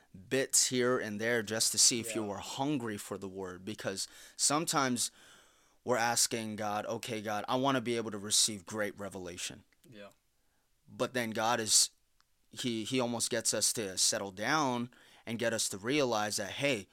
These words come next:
Speaker 1: the greatest revelation that I could ever, um, give you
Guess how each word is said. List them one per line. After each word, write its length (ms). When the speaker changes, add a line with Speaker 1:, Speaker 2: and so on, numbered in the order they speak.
Speaker 1:
the 140
greatest 580
revelation 720
that 160
I 100
could 200
ever, 340
um, 380
give 240
you 280